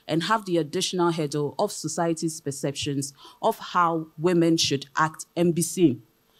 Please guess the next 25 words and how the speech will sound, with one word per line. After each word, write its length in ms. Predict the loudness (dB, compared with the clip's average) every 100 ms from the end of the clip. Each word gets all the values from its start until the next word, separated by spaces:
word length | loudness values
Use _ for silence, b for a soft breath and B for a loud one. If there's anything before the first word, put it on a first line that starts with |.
| b b
While 380 | 4 8 10 8
education 720 | 2 2 2 2 2 2 2 2
and 240 | 2 2 4
practice 680 | 4 4 0 -4 -4 -14 -18 b b
are 180 | 4 6
reducing 560 | 4 0 -2 0 -2
some 260 | 0 0 2
of 120 | 2
the 120 | 2
invincible 680 | 0 2 2 2 0 2 2 2
against 540 | 2 4 2 2 0
being 340 | 0 2 0 -2
a 60 |
woman 440 | 0 2 4 4 0 _ _ b b 2
in 200 | 8 8
leadership 460 | 8 4 2 2 0 0
role, 260 | 0 0 -6 _ b b
there 200 | 2 6
are 40 | 6
still 300 | 4 2 2
challenges 600 | 4 4 6 4 2 0
to 100 | -6
face 440 | 2 4 4 -2 -2
and 160 | -2 -2
overcome. 580 | -4 -4 -2 -4 -4